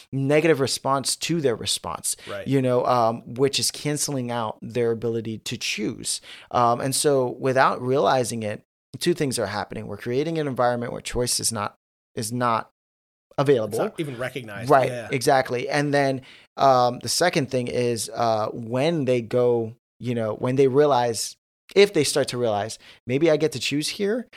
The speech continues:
Speaker 1: we put them down for it. <laughs> Like, "No, no, no." You
Speaker 2: Make
Speaker 1: know?
Speaker 2: good choices, but not like that.
Speaker 1: Not like that.
Speaker 2: <laughs>
Speaker 1: Exactly. You know, and, and we don't help correct why.
Speaker 2: Yeah.
Speaker 1: You know, um, and so, uh, it's, it's pretty interesting to, like, see,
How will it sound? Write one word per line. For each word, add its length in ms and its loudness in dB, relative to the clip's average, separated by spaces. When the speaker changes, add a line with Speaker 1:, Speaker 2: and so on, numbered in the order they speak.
Speaker 1:
we 140 -2
put 160 -6
them 100 -2
down 240 2
for 200 -6
it. 120 -14
<laughs> 60 2
Like, 260 4
"No, 200 2
no, 120 2
no." 220 -2
You 180 8
Speaker 2:
Make 120 8
Speaker 1:
know? 40 2
Speaker 2:
good 120 4
choices, 440 -2
but 220 -2
not 180 -2
like 160 -8
that. 160 -14
Speaker 1:
Not 320 8
like 220 10
that. 340 8
Speaker 2:
<laughs> 100 8
Speaker 1:
Exactly. 440 8
You 140 8
know, 240 8
and, 180 4
and 220 2
we 100 6
don't 500 4
help 400 0
correct 420 2
why. 420 2
Speaker 2:
Yeah. 260 -8
Speaker 1:
You 140 6
know, 300 4
um, 420 4
and 220 2
so, 300 6
uh, 340 4
it's, 460 0
it's 320 0
pretty 380 -2
interesting 560 0
to, 200 -6
like, 260 -4
see, 500 -4